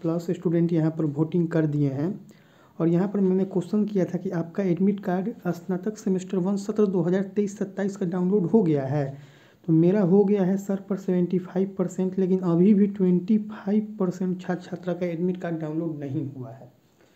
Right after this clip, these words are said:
तो चलिए इस video के माध्यम से जान लेते हैं कैसे आपका admit card डाउनलोड होगा, क्योंकि बहुत सारे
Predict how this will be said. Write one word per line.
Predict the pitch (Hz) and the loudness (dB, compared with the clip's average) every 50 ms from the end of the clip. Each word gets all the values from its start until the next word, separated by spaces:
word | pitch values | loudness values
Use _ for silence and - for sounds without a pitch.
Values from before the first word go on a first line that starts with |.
| _ _ _ - _ _ | _ _ _ -20 _ _
तो | - 185 | -10 -6
चलिए | - 196 180 170 165 160 | -2 -2 0 0 0 -2
इस | 160 - - | -2 -2 -4
video | 190 170 185 214 226 220 208 - | -4 -4 -2 -2 -4 -4 -6 -6
के | 226 214 | -4 -2
माध्यम | 185 180 180 165 165 175 202 202 | -2 -2 -2 -2 -2 -2 -2 -2
से | 196 - 180 | -2 -4 -4
जान | 165 175 175 185 185 185 | -4 -4 -2 -2 -2 -2
लेते | 185 180 180 180 | -4 -4 -4 -4
हैं | 180 185 180 | -4 -4 -4
कैसे | - 170 160 160 - 185 | -6 -6 -6 -6 -6 -10
आपका | 175 170 - - 170 | -10 -10 -10 -8 -8
admit | 165 160 170 175 165 - | -6 -6 -6 -8 -8 -6
card | - 165 160 160 165 - - - - _ _ _ - | -6 -6 -6 -6 -8 -14 -20 -20 -20 _ _ _ -10
डाउनलोड | 170 156 160 156 151 156 156 156 180 220 214 170 | -8 -4 -4 -2 -2 -2 0 2 2 2 2 2
होगा, | 143 160 160 156 170 | 2 0 0 0 -2
क्योंकि | 175 - 190 180 180 185 | -6 -4 -4 -4 -4 -6
बहुत | 165 160 170 170 208 208 | -6 -6 -4 -4 -6 -6
सारे | - - 190 | -8 -8 -8